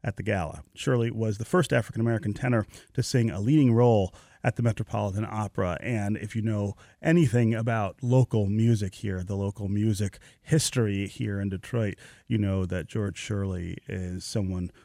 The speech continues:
who is unrivaled, uh, in his importance to it. Uh, I wanna welcome Michael Fabiano and George Shirley to Detroit today. Great to have you guys in the studio.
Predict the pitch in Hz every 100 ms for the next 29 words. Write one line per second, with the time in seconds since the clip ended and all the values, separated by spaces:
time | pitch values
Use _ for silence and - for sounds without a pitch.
0 | _ 117 98 - 170 139 113 107 101 101
1 | 90 80 73 - _ _ 101 90 90 98
2 | 95 95 95 98 110 87 - 107 90 -
3 | - 85 69 - - - 117 117 160 143
4 | 117 - 135 - 131 113 110 110 117 101
5 | 101 117 165 180 202 214 220 165 175 196
6 | - 110 98 120 - - 107 107 107 -
7 | 92 - 101 87 87 98 101 92 85 87
8 | 92 90 - 101 90